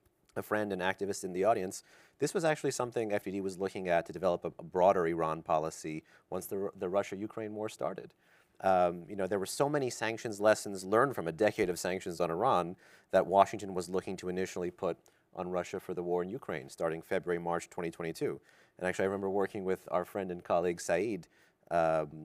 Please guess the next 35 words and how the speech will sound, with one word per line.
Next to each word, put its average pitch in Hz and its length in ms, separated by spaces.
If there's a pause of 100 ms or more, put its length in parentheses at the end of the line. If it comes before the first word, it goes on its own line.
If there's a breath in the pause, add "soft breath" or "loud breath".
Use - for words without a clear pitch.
(160)
uh, 80 280
on 90 180
this 90 180
issue, 90 340 (240 soft breath)
but 104 80
we 110 80
realized 117 500
as - 120
soon 147 120
as 110 120
we 98 60
put 123 160
out 107 120
an 101 80
article 101 360
in 78 120
March, 104 380
and 80 80
the 80 60
war 92 180
had 95 100
only 90 180
started 90 420
in 80 60
February, 87 540 (400 soft breath)
that 101 240
by 98 220
the 90 100
spring 117 680 (120)
of 92 360
last 104 400
year, 98 340 (360 soft breath)
what 107 260
Europe 143 460 (200)
and, 104 400